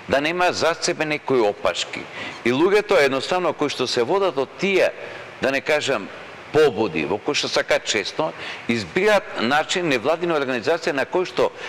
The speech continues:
ќе делуваат на општеството и општествените промени преку начин дали контрола на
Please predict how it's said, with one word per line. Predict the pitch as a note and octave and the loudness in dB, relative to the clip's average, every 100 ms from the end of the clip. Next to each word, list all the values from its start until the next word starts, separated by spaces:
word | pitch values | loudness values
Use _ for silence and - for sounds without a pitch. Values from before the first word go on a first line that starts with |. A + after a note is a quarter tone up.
| - - | -10 -2
ќе | A#2+ | 0
делуваат | F#2 B2+ D#3+ G3 F3+ - | 2 2 2 4 2 2
на | A2 A2+ | 0 0
општеството | - - E3 - D3+ A#2+ | 0 -2 -2 0 0 2
и | |
општествените | A#2 - F#3+ F#3 F3+ D3 - | 0 0 -2 -2 -2 -2 -2
промени | A#2+ B2+ D3+ F#3+ G3 - - - - | -2 -2 -2 -2 -4 -6 -10 -4 -2
преку | E3+ D3+ | 0 0
начин | B2+ D#3+ F#3 G3 E3+ | 2 2 2 0 2
дали | G#2+ A#2+ F2 - - - - - - | 4 4 2 -6 -10 -12 -14 -12 0
контрола | D3+ D3 D3 C#3+ A#2+ | 0 2 2 6 6
на | G2 D#2 | 4 -2